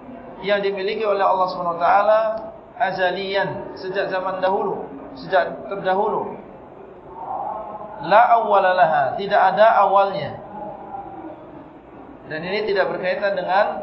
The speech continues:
kehendak Allah. Allah subhanahu wa taala memiliki sifat tersebut azali, tidak ada awalnya. Seperti misalnya sifat ilmu, atau sifat al-hayah, hidup,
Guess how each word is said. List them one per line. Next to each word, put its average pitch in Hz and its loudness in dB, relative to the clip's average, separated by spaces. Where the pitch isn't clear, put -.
kehendak 185 2
Allah. 170 4
Allah 208 4
subhanahu 180 -2
wa - 2
taala 185 2
memiliki 202 -6
sifat 175 -4
tersebut 165 -2
azali, 170 0
tidak 185 4
ada 190 8
awalnya. 151 2
Seperti 233 -4
misalnya 208 -2
sifat 180 -4
ilmu, 190 -4
atau 180 -4
sifat 185 0
al-hayah, 180 0
hidup, 196 -2